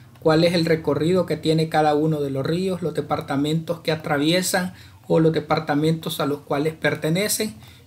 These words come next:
Y ya estuvimos profundizando en esa situación. Luego continuamos con,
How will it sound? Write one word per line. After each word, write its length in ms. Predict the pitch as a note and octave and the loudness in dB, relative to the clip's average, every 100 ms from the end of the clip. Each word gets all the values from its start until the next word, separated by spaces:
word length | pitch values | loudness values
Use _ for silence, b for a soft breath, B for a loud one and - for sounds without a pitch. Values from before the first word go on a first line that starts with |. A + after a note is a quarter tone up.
| - | -6
Y 180 | F3 E3+ | -2 2
ya 160 | E3 D#3+ | 2 2
estuvimos 840 | D#3+ - D#3+ D3+ D#3 D#3 D#3 - - - | -2 -2 0 2 2 0 -2 -8 -16 -8
profundizando 840 | - D3+ - D#3 D3 - D3+ D#3 D3 | -4 -2 0 -2 -2 -2 0 0 0
en 100 | D3+ | 0
esa 260 | D3+ D#3 | -2 -4
situación. 640 | D3 B2+ C#3+ C3 G#3 G#3+ C3 B B B B B B B B B B - | -4 -4 -4 0 4 4 2 B B B B B B B B B B -10
Luego 760 | - F3 G3 G#3 G#3+ G#3+ G3 D#3+ | 0 4 6 6 6 6 4 0
continuamos 920 | - F3+ E3 E3+ E3+ F3+ G3+ G#3 G3 | 0 -2 0 0 2 2 0 -4 -6
con, 380 | - F3+ F3+ E3 | -2 0 2 0